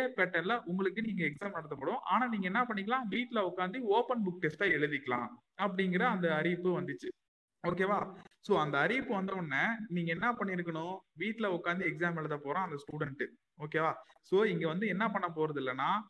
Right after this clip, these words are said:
அந்த க-, கிளாஸ் ரூம்ல உட்காந்து பையன் எழுத போறது கிடையாது, அங்க டேபிள் சேர் யூஸ் பண்ண போறது கிடையாது, ஃபே-, ஃபேன் யூஸ் பண்ண போறது கிடையாது, உன்னை ஒரு வாத்தியார் வந்து பாத்தீங்கன்னா மானிட்டர் பண்ண போறது கிடையாது,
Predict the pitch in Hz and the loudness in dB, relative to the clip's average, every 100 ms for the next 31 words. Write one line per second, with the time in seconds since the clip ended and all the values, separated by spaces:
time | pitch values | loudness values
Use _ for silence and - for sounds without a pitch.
0 | _ _ - 156 165 180 226 226 - - | _ _ -2 0 2 4 4 2 -4 0
1 | 147 - 160 202 220 190 170 151 170 170 | 0 2 4 4 2 0 0 -2 -2 -4
2 | 214 165 165 180 147 160 156 139 123 123 | -2 -2 0 -2 0 -2 -2 -6 -4 -2
3 | 120 - 143 165 170 160 170 170 170 143 | -2 -4 -2 -2 2 2 2 0 2 0
4 | 143 139 143 - 139 135 135 131 131 131 | 0 -2 -6 -8 -10 -6 -6 -4 0 0
5 | 147 190 185 185 151 131 131 - 143 165 | 2 0 0 -2 2 2 2 0 -2 -2
6 | 156 151 147 139 135 135 127 135 131 196 | -4 -8 -8 -8 -6 -6 -2 2 2 2
7 | 175 143 139 135 131 131 160 170 175 151 | -2 -2 -2 -2 -2 0 0 2 2 2
8 | 156 147 139 165 160 147 160 160 160 143 | -4 -4 -8 -6 -6 -2 -2 -4 -10 -12
9 | 139 135 135 127 135 135 127 156 226 | -8 -6 -6 -4 -2 0 0 2 2